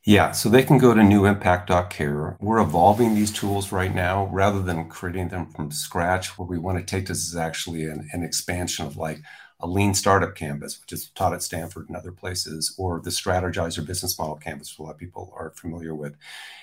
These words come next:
And we wanna add a tri-sector lens to it to get people thinking this way. And we're,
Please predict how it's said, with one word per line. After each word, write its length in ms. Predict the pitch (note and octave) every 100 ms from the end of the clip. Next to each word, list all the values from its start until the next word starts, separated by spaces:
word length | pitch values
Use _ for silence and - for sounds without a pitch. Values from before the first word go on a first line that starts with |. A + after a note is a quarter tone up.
| _
And 100 | F#2
we 120 | G#2+
wanna 200 | G#2 F#2+
add 220 | F#2 F2+
a 60 | F2
tri-sector 920 | - F#2 E2+ F2+ E2+ - E2 D#2+ E2 -
lens 540 | E2+ F2 E2+ D#2+ -
to 220 | - G2+ F2
it 100 | -
to 80 |
get 260 | F#2 E2+ -
people 380 | F#2 F2+ E2 D#2+
thinking 400 | - F#2+ - F2
this 200 | F2+ -
way. 300 | D#2+ D#2 - _ - - _ -
And 100 |
we're, 120 | F2+